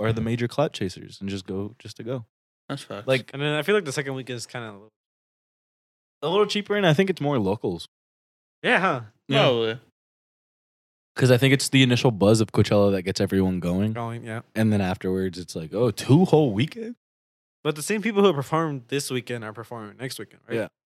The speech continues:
Speaker 1: But if you saw, like, 'cause I, I don't care too much for Coachella, but I still follow their Instagram page 'cause it's a festival and it's cool to see what they do.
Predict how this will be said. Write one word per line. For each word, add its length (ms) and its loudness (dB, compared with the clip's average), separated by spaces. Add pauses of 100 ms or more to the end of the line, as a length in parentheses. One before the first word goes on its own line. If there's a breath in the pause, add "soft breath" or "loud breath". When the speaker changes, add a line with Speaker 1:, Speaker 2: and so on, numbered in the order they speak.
(120)
Speaker 1:
But 220 6
if 160 4
you 140 6
saw, 300 6
like, 360 -2
'cause 360 2 (120)
I, 880 4
I 100 2
don't 180 4 (140)
care 320 4
too 140 -2
much 200 2
for 100 -4
Coachella, 440 4
but 100 2
I 60 2
still 180 2
follow 360 2
their 160 0
Instagram 380 -4
page 300 0
'cause 280 -8 (960)
it's 160 -2
a 60 -2
festival 520 -4
and 100 -4
it's 140 -10
cool 220 -8
to 60 -6
see 120 -6
what 140 -6
they 120 -8
do. 260 -8